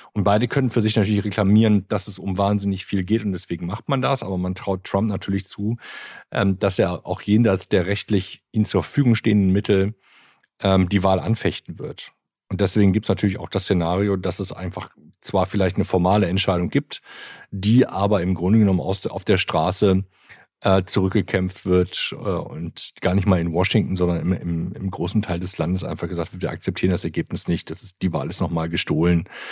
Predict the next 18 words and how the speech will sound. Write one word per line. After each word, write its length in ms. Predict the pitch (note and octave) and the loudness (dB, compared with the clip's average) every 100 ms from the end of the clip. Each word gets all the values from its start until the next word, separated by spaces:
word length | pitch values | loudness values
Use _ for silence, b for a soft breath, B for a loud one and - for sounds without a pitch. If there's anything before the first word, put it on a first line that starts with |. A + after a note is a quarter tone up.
| B B B B | B B B B
Und, 480 | F#2 F2 - - - | 0 2 0 -2 -4
ähm, 520 | - E2+ F2 F2 F2 - _ _ _ - | -4 0 2 2 0 -6 _ _ _ -4
wir 160 | G2+ | 0
dann 160 | F#2+ F#2+ | 4 6
eine 160 | F#2+ | 4
sehr 240 | F2 G2 A2 | 4 2 4
lange 300 | G#2+ G#2+ F#2+ | 4 4 2
Hängepartie 720 | G#2 G#2 - F2+ - - F2 | 2 0 -2 -8 -6 -2 -2
haben 640 | - D#2 D#2 F#2+ A#2+ A#2 - | 0 -2 0 2 0 -2 -4
in 80 | F2+ | 0
den 160 | E2+ D2+ | 0 0
U 160 | F2 | -2
S 160 | E2+ - | -2 -2
A 360 | E2 D#2 G#2+ C3 B B B B B B | -6 -2 -2 -2 B B B B B B
und 220 | G2+ F2+ | -2 2
damit 280 | F2 G2 - | 2 2 -2
auch 220 | F2+ F#2 | -6 -4
das, 380 | F#2 F2 - | -4 -4 -8